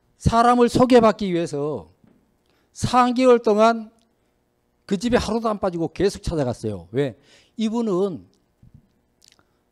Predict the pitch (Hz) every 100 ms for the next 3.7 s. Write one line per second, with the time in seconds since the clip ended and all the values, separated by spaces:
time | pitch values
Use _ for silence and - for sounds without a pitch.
0 | _ 139 143 147 143 127 - _ - 151
1 | 208 214 - 196 202 196 165 123 135 117
2 | - _ - 185 185 220 196 147 165 190
3 | 175 120 104 95 90 107